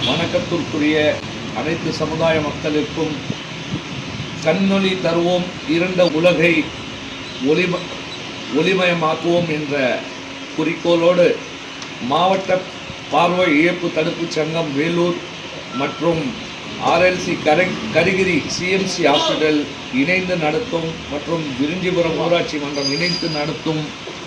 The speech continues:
கண் சிகிச்சை முகாம், இலவச கண்புரை பரிசோதனை முகாம் நடைபெற உள்ளது. நாள், நாளை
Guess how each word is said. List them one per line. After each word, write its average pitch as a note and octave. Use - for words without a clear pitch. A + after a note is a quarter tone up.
கண் E3+
சிகிச்சை E3
முகாம், D3
இலவச F#3
கண்புரை E3
பரிசோதனை D#3+
முகாம் E3+
நடைபெற D3+
உள்ளது. D3+
நாள், F#3
நாளை E3